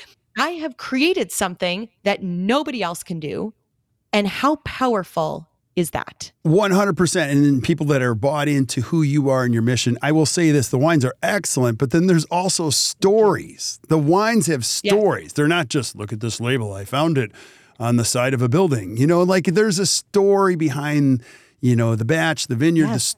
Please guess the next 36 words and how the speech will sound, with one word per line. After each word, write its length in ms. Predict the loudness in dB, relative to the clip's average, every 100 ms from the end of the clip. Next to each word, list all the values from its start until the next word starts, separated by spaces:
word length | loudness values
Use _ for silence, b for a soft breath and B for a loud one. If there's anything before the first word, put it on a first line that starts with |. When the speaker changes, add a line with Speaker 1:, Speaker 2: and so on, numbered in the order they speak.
| -8
Speaker 2:
s-, 100 | -6
how, 300 | -4 -4 -4
how 200 | -2 -2
it 100 | -2
came 180 | 0 0
about, 600 | 2 0 0 0 0 -2 -6 -2
and 200 | 2 2
then 400 | 2 2 2 0 b b b
what 160 | -4 0
you're 140 | 0
doing 260 | 4 4 4
to 40 |
change 300 | 2 2 2
the 80 | 2
world 240 | 2 0 0
outside 580 | -2 -2 -2 -2 0 0
of 80 | 0
dentistry, 420 | 0 -2 -4 -2
which 160 | -2 0
I 40 |
want 220 | -2 -2 -4
you 80 |
to 40 | -4
talk 200 | -4 -4
about 240 | -6 -8
too. 500 | -2 4 4 4 2 0
It, 200 | -2 -8 -4 -2
it 60 | 0
just 220 | 0 0
doesn't 260 | 0 0
end 180 | 0 0
at 100 | 0
the 60 | -2
wine. 600 | 0 0 2 0 0 -2
It 100 | -2
goes 300 | 0 0 -2